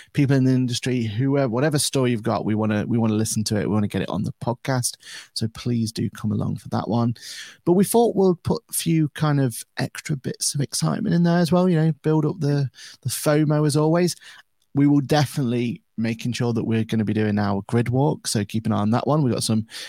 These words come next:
big plans for that this, this time round. So do keep an eye out for that. We're also going to be doing a social media takeover for Employment Hero as well. So we'll be making sure we get some fun things done for that as well. But we've decided to do a little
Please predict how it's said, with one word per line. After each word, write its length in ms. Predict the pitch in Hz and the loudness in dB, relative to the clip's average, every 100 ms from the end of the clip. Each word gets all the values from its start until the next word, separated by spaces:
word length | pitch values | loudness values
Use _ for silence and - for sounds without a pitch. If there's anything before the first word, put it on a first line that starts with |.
| - - | -12 -4
big 160 | 120 | -2
plans 260 | - 120 113 | 0 -2 -2
for 80 | - | -4
that 180 | 98 - | -6 -6
this, 240 | 113 - - | -6 -4 -4
this 220 | - 113 | -4 -4
time 320 | - 113 107 | -2 -2 0
round. 280 | 113 143 151 | 0 0 0
So 200 | 123 107 - - - - | 0 -2 -4 -14 -18 -6
do 160 | 131 127 | -2 0
keep 220 | 123 110 | 0 0
an 60 | |
eye 180 | 113 113 | 0 2
out 160 | 90 - | 0 -2
for 80 | 113 | 0
that. 260 | 131 139 - - - - - | 2 0 -6 -20 -20 -20 -4
We're 280 | 123 135 135 | 2 4 6
also 520 | 151 170 - 151 135 | 6 4 4 2 2
going 300 | 123 135 127 | 2 2 2
to 100 | - | 0
be 120 | 131 | -2
doing 180 | 120 123 | 2 2
a 40 | |
social 300 | 117 127 117 | 2 0 0
media 200 | 120 117 | 0 0
takeover 520 | 113 120 113 117 110 110 | 0 -2 0 -2 0 -2
for 520 | - 185 180 - - _ _ _ _ _ _ _ _ _ - | 0 2 2 0 -8 _ _ _ _ _ _ _ _ _ -6
Employment 380 | 110 107 98 | -2 -2 -2
Hero 160 | 101 101 | -2 -2
as 120 | 98 | -2
well. 180 | 107 139 | -2 -4
So 180 | 151 - | -2 -2
we'll 120 | 107 | -2
be 120 | 98 | -2
making 280 | 101 101 - | -2 -2 -4
sure 120 | 98 | -4
we 60 | 104 | -4
get 140 | 117 | -4
some 180 | - 104 | -4 -4
fun 240 | 107 110 104 | -2 -2 0
things 260 | 110 107 | -2 -4
done 200 | - 107 | -4 -6
for 80 | - | -4
that 160 | - - | -6 -6
as 120 | - | -4
well. 240 | 131 143 - - - - - - - _ _ _ - | 0 0 -2 -12 -12 -12 -14 -18 -20 _ _ _ 0
But 120 | 180 | 2
we've 220 | 160 185 | 4 2
decided 600 | - 175 - 185 196 202 | 2 0 2 2 4 2
to 100 | 196 | 0
do 320 | 165 180 185 175 | 0 4 4 6
a 20 | |
little 340 | 170 170 170 | 4 4 2